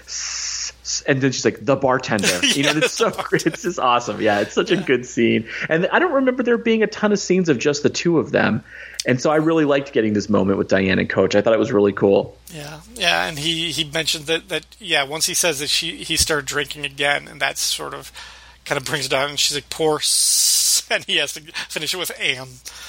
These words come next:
Speaker 2: Um,
Speaker 1: <laughs>
Speaker 2: and then, yeah, they, they cut to the commercial, and then we, we go back to the bar where they're kind of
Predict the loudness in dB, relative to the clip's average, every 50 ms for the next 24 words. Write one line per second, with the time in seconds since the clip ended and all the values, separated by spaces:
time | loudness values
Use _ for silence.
0 | -16 -14 -12 -6 -2 -2 0 2 2 2 0 0 -2 -4 -2 0 0 2 2 0
1 | 0 2 0 0 2 2 2 0 0 0 -2 -4 -4 -2 -4 -4 -4 -2 -8 -8
2 | -10 -8 -10 -8 -8 -8 -8 -8 -8 -10 -10 -14 -6 -6 -6 -6 -6 -10 -8 -6
3 | -6 -2 0 0 -2 -2 -2 -10 -6 -2 0 0 0 0 -2 -6 -6 -8 -8 -8
4 | -2 -2 -2 -2 -2 -10 -14